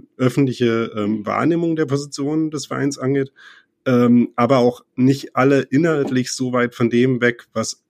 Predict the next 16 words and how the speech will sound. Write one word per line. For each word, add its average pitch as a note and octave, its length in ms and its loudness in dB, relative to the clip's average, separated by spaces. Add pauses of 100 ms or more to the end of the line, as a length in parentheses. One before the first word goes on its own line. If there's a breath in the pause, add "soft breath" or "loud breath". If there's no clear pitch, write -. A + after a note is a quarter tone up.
(160)
ähm, G#2+ 340 0
sich A#2 220 -8
andere A#2+ 320 0
auch B2 200 -2
gewünscht B2+ 340 -2
haben A#2+ 300 0
und G#2+ 220 -2
was, - 340 -6
äh, G#2+ 160 -4
dann G#2+ 160 -2
auch, G2+ 280 -6
äh, G2+ 120 -4
Realität G#2+ 420 -2
geworden A2+ 320 -2
ist, G2 220 -8
wie, G#2+ 320 -4